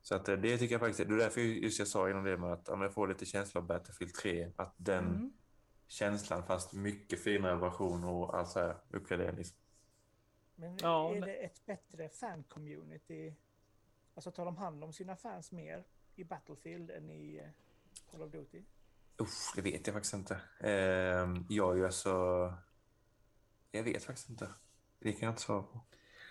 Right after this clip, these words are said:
Speaker 3: Okej.
Speaker 2: Ja, de är bara spontant till minnes att jag har läst någonstans i en Game Reactor-artikel att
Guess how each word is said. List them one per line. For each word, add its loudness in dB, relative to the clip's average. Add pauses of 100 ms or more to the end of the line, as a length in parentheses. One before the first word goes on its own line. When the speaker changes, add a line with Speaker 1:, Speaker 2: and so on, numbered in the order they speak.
(140)
Speaker 3:
Okej. -8
Speaker 2:
Ja, 2
de 4
är 4
bara 4
spontant 0
till 0
minnes 2
att -4
jag 4
har 4
läst 2
någonstans -4
i -8
en -4
Game 0
Reactor-artikel -4
att -6